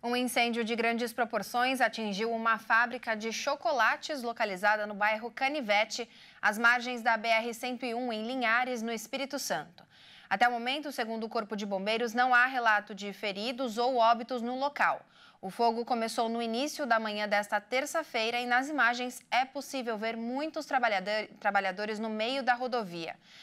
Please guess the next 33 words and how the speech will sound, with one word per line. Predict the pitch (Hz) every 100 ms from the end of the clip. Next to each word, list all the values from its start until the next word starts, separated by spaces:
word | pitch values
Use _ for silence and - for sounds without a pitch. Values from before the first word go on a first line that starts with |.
| - -
De | -
acordo | 214 214 247 226 240
com | 254 233
a | 220 214
porta-voz | 208 220 214 202 208 202
do |
Corpo | 202 214 202
de | 202
Bombeiros, | 196 190 208 240 254 196
dezoito | 233 240 240 277 311
militares | 262 208 214 208 208
atuaram | 208 220 202 202
no | 202
combate | 202 208 196 202
às | 208
chamas | - 220 214
no | 226 233
local. | 262 - 190 160 - - - - -
Equipes | 208 233 202 220
de | 196 220
São | 220 285 339
Mateus | 349 349 226 202 185
e | 208
Aracruz | 208 262 311 302 277 302 -
foram | - 269 320 320
acionadas | 254 240 190 196 214 214 220
e |
devem | 233 214 247 262 254
reforçar | 220 208 202 214 208
o |
trabalho | 214 220 208 208
na | 226 254
fábrica. | 208 160 - - -